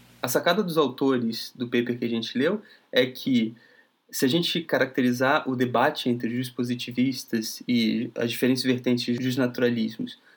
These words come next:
dessa maneira, a gente tem uma, um, uma forma empiricamente testável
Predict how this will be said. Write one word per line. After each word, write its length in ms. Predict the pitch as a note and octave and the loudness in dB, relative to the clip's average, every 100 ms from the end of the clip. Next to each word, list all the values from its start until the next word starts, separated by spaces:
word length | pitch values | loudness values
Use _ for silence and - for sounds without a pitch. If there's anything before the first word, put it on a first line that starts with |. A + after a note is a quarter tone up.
| _ | _
dessa 300 | - B2+ - | 2 2 4
maneira, 580 | B2 A2+ C3 G3 G3 B2 - _ _ _ _ | 2 4 4 2 0 -4 -10 _ _ _ _
a 60 | B2 | 2
gente 300 | C#3 E3 - | 4 2 0
tem 400 | E3 E3+ A3 A3 - | 2 2 2 0 -2
uma, 800 | E3 E3 D#3 D3 C#3 C3 A#2 - | 0 4 4 4 4 4 2 0
um, 120 | B2+ | -2
uma 320 | C3+ B2+ C3 | 0 2 2
forma 560 | C3 - E3+ F3 D3+ A#2+ - | 2 4 4 4 2 0 0
empiricamente 800 | C#3 C#3 - F3+ E3 D3 D3+ - | 2 2 0 0 2 2 2 0
testável 840 | C3+ - B2 C3 D#3 F3+ G3 - | 0 0 0 2 2 0 -6 -8